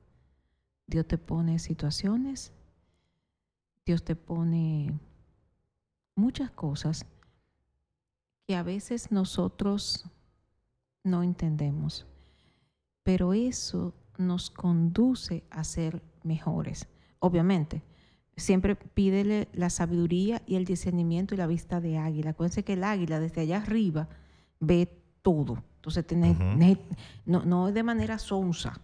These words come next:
Speaker 2: Claro, claro.
Speaker 1: Tenemos que tener la vista de águila para tú ver quién se te acerca y el discernimiento para ver quién se te acerca por bien y por, por mal. O sea, eh, tenemos que hacerlo. Pero pedirle al Señor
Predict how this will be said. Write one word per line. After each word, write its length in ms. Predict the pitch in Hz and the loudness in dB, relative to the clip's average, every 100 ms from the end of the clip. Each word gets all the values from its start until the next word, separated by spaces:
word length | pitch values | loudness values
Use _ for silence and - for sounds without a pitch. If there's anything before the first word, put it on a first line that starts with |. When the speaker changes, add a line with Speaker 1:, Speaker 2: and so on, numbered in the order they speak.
| - - - | -20 -10 -2
Speaker 2:
Claro, 280 | 80 69 | 0 0
claro. 240 | - 71 60 - | -4 -4 -4 -4
Speaker 1:
Tenemos 380 | - 190 180 196 | 0 2 2 0
que 60 | 240 | -2
tener 240 | 208 202 | -6 -6
la 80 | 208 | -4
vista 320 | 208 208 226 | -6 -4 -4
de 100 | 220 | -2
águila 400 | 175 156 151 185 - - - - | 0 2 2 0 -4 -18 -14 0
para 280 | 180 170 165 | 2 2 2
tú 140 | 202 | 2
ver 380 | 208 175 180 220 | 4 4 2 -2
quién 180 | - 175 | -2 0
se 140 | 185 | 0
te 100 | 185 | 0
acerca 480 | 202 - 180 165 190 | -2 2 0 2 0
y 100 | 190 | 0
el 60 | 175 | 0
discernimiento 800 | 175 180 180 160 185 196 170 165 | 0 2 2 4 4 4 2 0
para 200 | 165 165 | 0 0
ver 160 | 160 | 0
quién 140 | 160 170 | 0 -4
se 100 | 180 | 0
te 100 | 185 | -2
acerca 280 | 202 202 220 | -2 -4 -4
por 160 | 240 | 0
bien 160 | 220 233 | 2 2
y 60 | |
por, 200 | 226 - | 0 -6
por 280 | - - 151 | -8 -2 2
mal. 240 | 160 233 165 | 2 2 0
O 60 | |
sea, 240 | - 151 - - - _ - - | 0 -2 -2 -12 -20 _ -12 0
eh, 600 | 170 156 151 151 147 - - - | 2 4 2 2 -2 -8 -20 -2
tenemos 420 | 196 185 165 202 | 2 4 4 2
que 80 | - | -2
hacerlo. 460 | 185 180 202 180 170 - _ _ _ _ _ _ _ - | -2 -2 -2 -4 -6 -10 _ _ _ _ _ _ _ 2
Pero 400 | 254 214 185 - - - _ _ _ _ | 4 4 0 -4 -18 -20 _ _ _ _
pedirle 360 | 208 202 220 254 | 0 0 0 -2
al 60 | |
Señor 500 | 262 254 208 165 170 | -2 0 0 0 -2